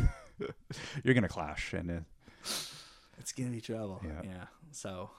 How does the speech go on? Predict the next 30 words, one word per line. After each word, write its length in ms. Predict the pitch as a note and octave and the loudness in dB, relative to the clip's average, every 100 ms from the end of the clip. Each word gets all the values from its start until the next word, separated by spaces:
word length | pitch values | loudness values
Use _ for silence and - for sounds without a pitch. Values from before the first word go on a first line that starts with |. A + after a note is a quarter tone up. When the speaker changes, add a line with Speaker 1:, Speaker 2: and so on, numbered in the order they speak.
| - - | -20 -8
Speaker 2:
um, 280 | G2+ F#2+ G#2 | -6 -4 0
but 100 | C#3+ | 4
no, 80 | F3 | 4
I 100 | C#3 | 4
enjoyed 340 | C3 C#3 B2+ | 4 2 2
reading 260 | A2+ G#2+ G2+ | 2 0 0
them 120 | F2+ | -4
for 220 | F2 G2 | -6 -6
the, 220 | F#2 F#2 - _ _ - | -6 -6 -8 _ _ -6
Speaker 1:
Hmm. 160 | - E2 D#2 | -2 -2 -4
Speaker 2:
for 200 | - F#2+ | -4 -2
the 240 | F2 F2+ - - - - | -2 -8 -12 -20 -20 -16
fun 320 | - F#2+ F2+ G2+ - - | -8 -6 -6 -10 -12 -8
of 200 | A2 - | -8 -6
the 180 | G#2+ - | -8 -6
Speaker 1:
I 140 | G2+ C#3+ | 4 6
like, 120 | D#3 | 6
Speaker 2:
idea. 240 | E2+ - A2+ - | 4 -10 -14 6
Speaker 1:
they 100 | C#3+ | 8
usually 300 | D#3+ G3+ G3+ | 8 6 4
used 300 | A#2+ B2+ - | 4 2 2
to 60 | D#3 | 0
put 120 | B2 | 2
them, 300 | G2 F#2+ - | 2 0 2
wasn't 280 | G#2 A2 C3 | 2 6 4
it 100 | - - | 4 -2
next 320 | G2 F#2 G2+ - | -2 -2 -2 -4
to 60 | F2+ | -4
the 80 | |
funnies? 580 | F2 - F2 G#2 D3 - | -2 0 2 2 0 -2